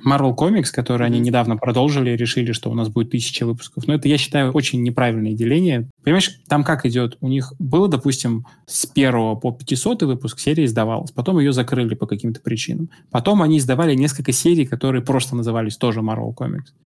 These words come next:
Speaker 1: Но потом они берут эти серии и их считают частью вот этой основной, просто якобы мы в этот момент нумерацию сменили. Мне кажется, это полная хрень, и это неправильно так считать, э, что это та же самая серия. То есть вот тот же Action Comics и Detective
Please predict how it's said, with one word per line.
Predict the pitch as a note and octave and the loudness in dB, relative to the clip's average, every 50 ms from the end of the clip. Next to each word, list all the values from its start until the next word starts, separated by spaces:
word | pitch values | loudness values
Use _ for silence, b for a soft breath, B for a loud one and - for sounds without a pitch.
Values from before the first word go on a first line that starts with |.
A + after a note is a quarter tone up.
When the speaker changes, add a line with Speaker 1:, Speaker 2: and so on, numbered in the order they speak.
| _ _ _ | _ _ _
Speaker 1:
Но | - C3+ C3 | 0 0 2
потом | D#3 D3+ - D#3 D3+ C#3+ | 2 0 2 2 2 4
они | C#3 C#3 C3 | 4 4 4
берут | B2+ D#3+ A3 C#4 - | 2 2 2 2 0
эти | F#3 B2+ - | 0 0 0
серии | A#2+ - - C3+ B2+ A#2 A#2+ A2+ | -2 -2 0 0 0 0 0 -2
и | - - C3+ D#3+ G3+ | -2 0 0 2 2
их | F#3 - - - - | 0 0 -4 -10 -8
считают | - - - C#3+ - C#3+ E3+ E3 C3 - | -6 -6 -4 -2 0 0 2 0 0 0
частью | - C#3+ D#3 D3+ - - B2 | 0 0 0 0 -2 -2 -2
вот | A#2 A#2 | -2 -2
этой | C3+ C3 C3 | 0 0 0
основной, | A#2+ A#2+ - C3+ B2 A2 C#3 E3+ E3 | 0 0 0 -2 0 0 0 0 0
просто | - C3 C3+ C3+ C3 - | 0 -2 -4 -4 -2 -2
якобы | A#2+ A#2+ A#2+ - B2+ A#2+ A#2 | -2 -2 -2 -2 -2 0 0
мы | A#2+ A#2+ | 0 0
в | A#2+ | 0
этот | A#2+ - C3 - | -2 -4 -4 -4
момент | A#2 A2+ A2+ A#2 A#2+ - | -2 0 0 0 0 0
нумерацию | B2 A#2+ A#2+ A#2 A2+ A2 - - C3 | 0 0 2 2 0 -2 -2 -6 -8
сменили. | C3 - C#3+ C3+ C3 A#2+ - C#3+ C#3 - - | -8 -6 -4 -4 -4 -4 -4 -6 -8 -4 0
Мне | B2 B2+ D#3+ | 2 4 4
кажется, | D#3 D3+ C#3+ C3+ - C3+ | 4 2 0 0 0 -2
это | B2 - | -2 -2
полная | A2+ - C3+ A#2+ A#2 A2+ A2 G#2 | -2 0 0 0 0 0 -2 -2
хрень, | G#2+ - C#3 D#3 G3 G#3+ - - | -2 0 2 2 2 0 -2 0
и | - C3 B2+ B2+ B2+ B2 B2+ | 2 4 4 6 6 6 6
это | B2 A#2+ A#2 A#2 C3+ | 4 4 2 2 2
неправильно | B2 B2 B2 A#2+ C#3 C3 A#2 A2 G#2+ G#2+ G#2 | 2 2 4 4 4 2 4 4 2 2 0
так | G#2 G#2 G#2 | 0 -2 -4
считать, | - - - - A#2+ A2 - - - - - | -6 -6 -4 -2 -4 -4 -4 -6 -12 -14 -10
э, | - - G2+ G#2+ A2 G#2+ G#2 G#2 B2 | -8 -6 -4 -4 -4 -4 -4 -4 -6
что | B2+ - - A#2+ | -6 -4 -4 -4
это | A2+ - | -2 -2
та | - A#2 A2+ | 0 0 0
же | A2 G#2+ | 0 0
самая | - - A#2 A2 A2+ A2+ G#2 | 0 0 0 0 0 -2 -2
серия. | - - A#2 A2+ A#2 A#2 | -2 -2 -4 -4 -4 -4
То | - B2 | -4 -4
есть | A#2 - C3 | -4 -4 -4
вот | B2+ - | -4 0
тот | - C#3+ B2+ | 0 0 2
же | A#2+ C3 | 2 0
Action | C3+ D3+ C#3 C3 - - B2+ A#2 | 0 0 0 0 0 -2 -2 0
Comics | - B2 A#2+ A#2 A2 A2 - - | 2 2 2 2 0 -2 -4 -6
и | - | -4
Detective | A#2 A#2+ A2+ G#2 - B2+ B2 | -2 0 0 -2 0 -2 -4